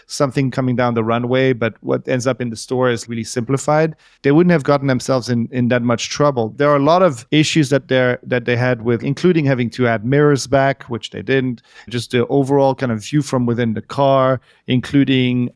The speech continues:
the, uh, windshield wiper that looks whack as hell and doesn't cover the entire window, and the bed being actually, like, quite small for most truck needs.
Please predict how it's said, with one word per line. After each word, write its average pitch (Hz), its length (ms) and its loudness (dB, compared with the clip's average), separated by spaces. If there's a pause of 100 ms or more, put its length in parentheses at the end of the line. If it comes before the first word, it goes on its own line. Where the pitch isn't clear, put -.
the, 117 340 -2
uh, 104 380 0
windshield 151 500 0
wiper 147 520 2
that 120 160 -2
looks 123 220 -4
whack 120 360 -2
as 117 120 -4
hell 120 360 0
and 110 100 -2
doesn't 113 300 -4
cover 113 280 -6
the 113 120 -4
entire 107 320 -4
window, 135 400 0 (280)
and 180 200 2
the 165 80 2
bed 165 340 2
being 143 240 4
actually, 127 460 2
like, 110 200 0 (140)
quite 127 260 0
small 139 400 0
for 123 220 -2
most 123 400 0 (100)
truck - 300 -4
needs. 117 420 -2